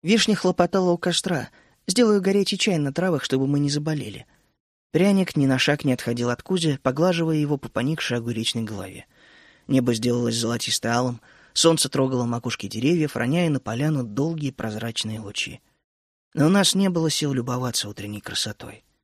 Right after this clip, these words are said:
«Ну все, конец», — ровным голосом сказал Пашка, и я заметил, как вздрогнула Вишня. «Умер?» — вскрикнули мы разом. «Кузя жив.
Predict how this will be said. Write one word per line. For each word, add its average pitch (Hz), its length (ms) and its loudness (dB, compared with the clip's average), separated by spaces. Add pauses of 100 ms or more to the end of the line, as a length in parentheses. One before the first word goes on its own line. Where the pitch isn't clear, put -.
(1040)
«Ну 139 140 0
все, 107 360 -4 (500)
конец», — 110 520 -8 (680)
ровным 120 380 0
голосом 120 340 0
сказал 117 340 -6
Пашка, 147 400 -4 (340)
и 139 100 -2
я 147 140 4
заметил, 151 400 2
как 123 160 -4
вздрогнула 117 500 -4
Вишня. - 360 -12 (1400)
«Умер?» — 254 340 6 (460)
вскрикнули 139 460 0
мы 131 160 4
разом. 113 320 -8 (1080)
«Кузя 139 360 2
жив. 131 500 0